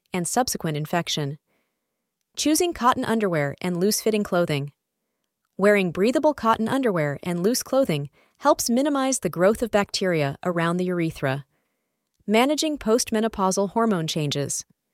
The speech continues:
Postmenopausal women with recurrent cystitis may benefit from discussing vaginal estrogen therapy with their healthcare provider, as it can help maintain the health of the urinary tract. By adopting these preventive measures,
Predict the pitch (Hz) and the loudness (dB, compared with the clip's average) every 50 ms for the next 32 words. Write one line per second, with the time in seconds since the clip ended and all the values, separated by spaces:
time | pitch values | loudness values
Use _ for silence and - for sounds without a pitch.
0 | _ _ _ _ _ _ _ _ _ _ - - 277 302 359 - - 247 233 233 | _ _ _ _ _ _ _ _ _ _ -2 2 2 2 2 2 0 0 0 0
1 | 226 - - 196 190 196 - 214 196 180 165 156 160 160 165 - 170 165 - - | 0 0 0 0 0 2 0 0 0 0 0 -2 -2 -2 -4 -4 -4 -4 -4 -4
2 | 165 - - - 240 254 233 - - - 165 - - 233 240 240 180 147 143 - | -6 -6 -4 -2 -2 0 -2 -2 -4 -6 -6 -2 0 0 2 2 2 0 -2 -4
3 | - - _ _ _ _ - 214 233 285 277 247 254 262 254 - - 180 - - | -6 -10 _ _ _ _ -2 0 2 2 2 2 2 2 0 0 -2 -4 -4 -4
4 | - 175 170 165 170 - - 208 208 208 - 220 220 196 170 170 165 180 180 214 | -6 -6 -4 -4 -4 -4 -2 -2 -2 -2 -2 -2 -4 -2 0 0 2 2 2 2
5 | 214 226 220 - - 208 - - - 175 - 165 156 - - 151 147 143 - - | 0 -2 0 -2 -2 -2 -2 -4 -4 -4 -4 -4 -4 -4 -2 0 0 0 -2 -2
6 | 147 143 147 - 180 - - 180 180 165 233 240 - - - 175 156 - 170 151 | -4 -4 -2 -4 -4 -2 -2 -2 0 0 0 0 0 -2 -4 -4 -4 -4 -4 -4
7 | 151 147 143 135 139 135 151 - _ _ _ _ _ _ _ _ _ _ - 233 | -2 -2 -2 -2 -2 -4 -6 -8 _ _ _ _ _ _ _ _ _ _ 0 0
8 | 233 - 254 - 277 233 196 254 277 277 - 254 247 254 240 - 190 170 165 165 | 2 0 0 -2 -4 -4 -2 0 -2 0 0 -2 -2 -2 -2 -2 -2 -2 -2 -2
9 | 160 160 135 175 170 165 - - - 180 - 214 185 180 170 165 160 160 156 151 | -4 -4 -2 -2 -2 -2 -2 -4 -6 -4 -4 -2 -2 0 0 0 0 -2 -2 -2
10 | 151 139 - - 160 147 135 151 - - - _ _ _ _ _ _ _ _ _ | -4 -4 -2 -2 -2 -2 -2 -4 -8 -12 -14 _ _ _ _ _ _ _ _ _
11 | _ _ _ _ _ _ _ _ _ - - 240 240 226 233 247 277 349 - - | _ _ _ _ _ _ _ _ _ -2 0 2 2 4 4 2 2 2 0 -2
12 | 233 196 180 165 165 - - - 170 160 180 196 - 190 165 - 170 202 208 - | -2 0 0 -2 -2 -4 -4 -4 -2 -2 -2 -2 -2 -4 -4 -4 -2 -2 -2 -2
13 | 147 139 139 - - | -2 -4 -4 -6 -10